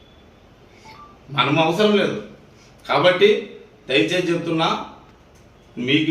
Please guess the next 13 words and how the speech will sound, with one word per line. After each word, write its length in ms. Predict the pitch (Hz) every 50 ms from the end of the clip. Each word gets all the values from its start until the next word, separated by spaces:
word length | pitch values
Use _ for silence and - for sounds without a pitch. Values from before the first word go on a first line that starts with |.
| 147 139
మేము 380 | 151 151 160 165 160 160 143
దయచేసి 340 | 139 139 147 147 151 175 170
ఒక 200 | 160 - 156 147
మా-, 260 | 143 135 139 139 135
మాట 280 | 135 165 - 151 160 -
అయితే 180 | 165 160 151 165
ప్రెస్ 260 | 156 151 143 - 143
మీట్ 240 | 151 160 151 139 135
పెట్టము, 580 | 135 135 139 156 151 156 175 - - - - - - - - _ _ _ _ _ -
కౌంటర్ 320 | 120 127 147 160 151 160 160
ఇచ్చే 140 | 147 165 160
మాకు 220 | 151 147 143 -
అలవాట్లేదు. 560 | - 135 135 151 151 147 147 151 147 147 165